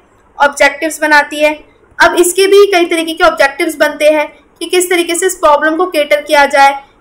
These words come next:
अब प्रॉब्लम तो एक बड़ा एस्पेक्ट है, अब उसको भी थोड़ा थोड़ा step में बांटते हैं आगे जाके, अ, segregate करते हैं।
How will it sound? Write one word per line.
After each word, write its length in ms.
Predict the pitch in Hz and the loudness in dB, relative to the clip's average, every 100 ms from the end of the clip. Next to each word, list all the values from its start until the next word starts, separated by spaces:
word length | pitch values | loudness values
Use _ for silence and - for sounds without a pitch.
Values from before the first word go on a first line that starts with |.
| - | -4
अब 60 | 226 | -4
प्रॉब्लम 440 | - 320 311 339 | 2 4 4 2
तो 80 | 349 | 2
एक 180 | 427 - | 0 2
बड़ा 300 | 320 339 359 | 4 4 4
एस्पेक्ट 480 | 349 - 277 262 - | 0 -2 -2 -2 -2
है, 60 | |
अब 80 | 269 | -2
उसको 240 | 349 - 359 | -2 -2 2
भी 120 | 403 | 2
थोड़ा 280 | 370 320 320 | 4 2 4
थोड़ा 440 | 339 330 359 320 | 4 4 2 0
step 340 | - 330 294 302 | -4 0 0 0
में 240 | 339 403 | -2 0
बांटते 380 | 320 247 240 277 | 2 0 -2 0
हैं 180 | 311 339 | 2 2
आगे 320 | - 285 285 | 2 0 -2
जाके, 340 | 285 269 320 381 - - _ - | -2 -2 -2 -8 -8 -20 _ 0
अ, 220 | 277 269 | 2 4
segregate 640 | 277 302 302 320 311 302 | 2 0 0 0 0 0
करते 300 | 269 247 247 | 0 0 0
हैं। 240 | 262 233 | -2 -4